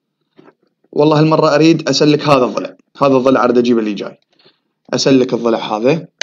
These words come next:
اقول له انتر واقربه لحد ما وين ما اريد. يفيدنا هذا ال-، ال-، ال-، ال-، الامر اذا استخدمناه ب-، آه، بتغيير موقع الباب، تغيير موقع هاي الباب، او تغيير موقع الفتحة، او تغيير موقع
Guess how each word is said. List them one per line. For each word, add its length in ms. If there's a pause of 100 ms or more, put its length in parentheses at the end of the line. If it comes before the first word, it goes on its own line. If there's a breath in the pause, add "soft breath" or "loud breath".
اقول 240
له 100
انتر 460 (920)
واقربه 760 (440)
لحد 240
ما 200
وين 220
ما 240
اريد. 240 (2000 loud breath)
يفيدنا 640
هذا 120
ال-، 180
ال-، 280
ال-، 160
ال-، 220
الامر 560 (300)
اذا 300
استخدمناه 720
ب-، 260 (500 loud breath)
آه، 300
بتغيير 560
موقع 460
الباب، 520 (180)
تغيير 260
موقع 400
هاي 60
الباب، 320
او 220
تغيير 300
موقع 280
الفتحة، 640
او 100
تغيير 340
موقع 500